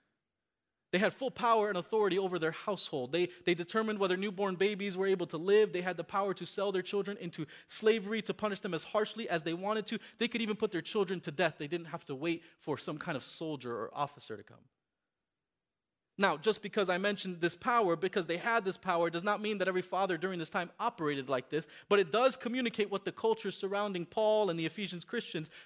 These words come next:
thought about family and about fathers and the relationship that they had with their children. And so when Paul writes these words, we have to recognize that Paul starts from an incredibly countercultural space.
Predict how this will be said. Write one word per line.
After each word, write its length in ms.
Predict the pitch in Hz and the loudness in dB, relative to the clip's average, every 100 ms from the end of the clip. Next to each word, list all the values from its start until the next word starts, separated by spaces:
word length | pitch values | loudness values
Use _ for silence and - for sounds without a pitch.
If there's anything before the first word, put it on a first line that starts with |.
| _ | _
thought 220 | 214 208 | 2 4
about 260 | 156 147 - | 2 -2 -2
family 480 | - 220 202 143 135 | -4 -4 -2 -4 -2
and 80 | 151 | 0
about 200 | 147 - | 0 -2
fathers 520 | - 196 180 135 - | -4 -2 0 -2 -4
and 120 | 147 | -6
the 60 | 143 | -4
relationship 500 | 147 165 165 - 147 | -2 -4 -8 -12 -12
that 120 | 131 | -10
they 60 | 143 | -6
had 200 | 165 156 | -6 -6
with 140 | 135 | -8
their 100 | 135 | -10
children. 460 | - 226 175 123 - - | -6 -2 -2 -4 -12 -8
And 140 | 156 165 | -4 0
so 160 | 226 | 2
when 160 | 196 175 | 2 0
Paul 320 | - 247 220 | 4 4 6
writes 260 | 226 233 - | 4 2 -2
these 260 | 196 190 | -6 -4
words, 520 | 180 277 214 156 156 - - | -4 4 6 6 2 -4 -8
we 100 | 214 | -2
have 200 | 220 240 | 2 2
to 100 | 214 | 2
recognize 500 | 226 262 202 180 170 | 0 0 0 0 0
that 160 | 170 - | 0 -2
Paul 220 | 254 220 | 0 0
starts 340 | - 254 233 | 2 2 2
from 140 | - 180 | 2 -2
an 60 | |
incredibly 540 | 175 - 277 214 156 170 - - | -4 4 4 4 0 -6 -10 -4
countercultural 960 | 233 240 - 233 - 226 - 170 139 | -2 -2 -2 -6 -2 -4 -2 -6 -6
space. 720 | - - 233 - - - - | -6 0 0 0 -10 -14 -14